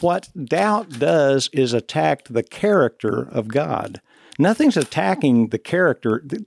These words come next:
data has no character. That's the thing. We're talking about, all of this goes back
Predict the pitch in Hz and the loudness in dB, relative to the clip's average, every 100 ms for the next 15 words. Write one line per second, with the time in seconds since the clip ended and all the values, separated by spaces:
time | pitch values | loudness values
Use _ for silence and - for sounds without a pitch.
0 | 143 185 208 180 127 151 127 107 - 165 | -2 0 0 0 0 0 2 -2 0 2
1 | 123 - - - _ _ _ _ 139 156 | 2 -2 -18 -20 _ _ _ _ -2 0
2 | 156 - 156 135 113 127 160 220 214 147 | 0 2 2 2 0 0 0 -2 0 0
3 | 117 120 117 - 185 226 131 113 - 131 | 2 0 0 0 2 2 2 0 2 0
4 | 127 110 120 120 - | 0 0 -2 -2 -8